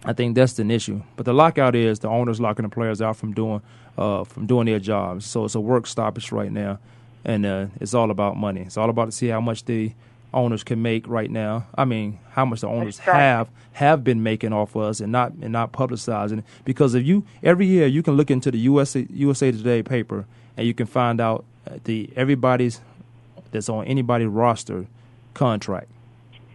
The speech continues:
Speaker 1: but you don't see the owner's contract. You don't see how much they make. We can see the, we can see those numbers out there, like gate tickets, ticket sales. You can see sus-, uh, concession stand sales.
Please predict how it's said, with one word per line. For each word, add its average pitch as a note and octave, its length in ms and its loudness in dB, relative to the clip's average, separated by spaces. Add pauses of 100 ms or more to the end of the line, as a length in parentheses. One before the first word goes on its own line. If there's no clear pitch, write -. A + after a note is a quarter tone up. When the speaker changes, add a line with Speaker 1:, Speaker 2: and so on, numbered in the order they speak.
(140)
Speaker 1:
but A#2+ 160 2
you C#3+ 80 4
don't C#3+ 180 4
see D3+ 180 2
the D3+ 60 2
owner's A#2 280 -2
contract. - 480 -12 (240)
You C3 100 -4
don't C3 140 0
see E3 160 2
how D3+ 160 4
much A#2+ 140 -2
they A#2+ 140 -2
make. A#2 300 0 (260)
We C#3 120 2
can D3 120 2
see D3+ 180 4
the, B2 160 4
we E3 140 6
can F3+ 120 4
see F3 120 4
those C3+ 240 4
numbers C3+ 320 2
out B2+ 200 4
there, B2 240 4
like G#2+ 380 -2 (380)
gate C#3+ 260 6
tickets, - 360 0
ticket E3 320 0
sales. C#3+ 560 4
You C3+ 140 -2
can B2 80 0
see B2 180 2
sus-, A2 300 -6 (180)
uh, A2 220 -4
concession D3 560 2
stand D3 320 2
sales. C#3 420 4